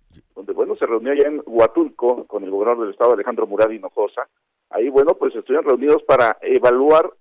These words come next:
las afectaciones que se, se dieron hasta el momento por el huracán Agatha. Treinta y ocho municipios han sido declarados en zonas de desastre. Se anunció un plan de seis mil quinientos trece millones de pesos,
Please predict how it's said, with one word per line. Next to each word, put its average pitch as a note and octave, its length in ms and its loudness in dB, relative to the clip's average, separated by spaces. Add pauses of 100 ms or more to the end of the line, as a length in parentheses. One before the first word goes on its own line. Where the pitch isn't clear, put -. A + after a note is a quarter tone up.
(120)
las A2+ 300 -6
afectaciones A#2 600 -8
que B2 100 -12
se, G#2+ 140 -8
se G#2+ 380 -4
dieron C3+ 180 0
hasta B2+ 120 -10
el G2+ 60 -10
momento C3 340 -2
por C#3 240 4
el A#2+ 100 0
huracán A#2 360 -2
Agatha. A#2 240 0 (100)
Treinta C3+ 300 -2
y D3 60 2
ocho F#3 200 0
municipios D3 540 -12
han D3+ 100 -2
sido D3+ 240 -2 (140)
declarados C3 680 2 (420)
en G#2+ 180 -14
zonas C3+ 280 -2
de A2 120 2
desastre. D3 600 -2 (460)
Se - 80 -4
anunció C3 440 -4
un E3+ 120 -4
plan D#3 340 0
de C#3 220 0
seis A#2+ 240 -6
mil F#3+ 400 -10
quinientos D3 440 -10 (460)
trece D3+ 240 -4
millones C3+ 340 2
de B2 100 0
pesos, - 440 0